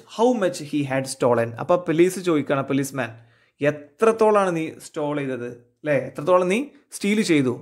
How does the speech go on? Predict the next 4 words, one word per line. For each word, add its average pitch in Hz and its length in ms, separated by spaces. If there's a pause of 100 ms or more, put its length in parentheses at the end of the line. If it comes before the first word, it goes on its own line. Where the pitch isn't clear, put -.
(160)
അതായത് 160 280
മോഷ്ടിച്ചു?" 156 640 (1400)
അപ്പോ 151 160 (140)
പറയാ 135 280